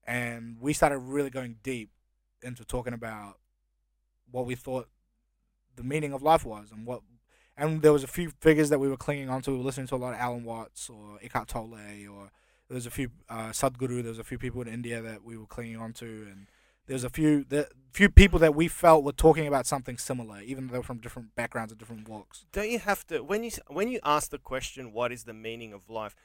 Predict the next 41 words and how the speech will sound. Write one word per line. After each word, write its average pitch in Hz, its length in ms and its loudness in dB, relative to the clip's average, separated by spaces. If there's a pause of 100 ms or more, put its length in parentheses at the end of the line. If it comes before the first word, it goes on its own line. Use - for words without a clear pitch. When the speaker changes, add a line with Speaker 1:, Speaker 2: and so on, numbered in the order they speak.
(160)
Speaker 2:
don't 175 180 0
you 208 140 -8
have - 340 -2
to 117 380 -8 (560)
be - 100 -4
careful 127 560 -4
of 113 120 -8
that 113 200 -4
question 165 480 -8
because 135 480 -8
it 123 140 -16
hasn't 143 360 -2
been 131 160 -10
specifically 127 680 -12
defined? 120 540 -6
Don't 185 200 -6
you 175 80 -6
have 165 240 -8
to 143 80 -8
give 123 260 -6
more 127 300 -4
details 123 560 -8
when 127 160 -10
you 123 140 -12
ask? 117 240 -8
You 165 80 -16
can't 202 260 -2
just - 180 -10
throw 143 200 0
that 123 160 -8
question 127 400 -12
out. 135 180 -6
Sometimes 196 720 0
you 143 80 -16
can 127 160 -12
have 135 300 -2
a 113 60 -8
shit - 420 -10
question. 127 500 -8 (240)
For 156 200 2
example, 147 680 -2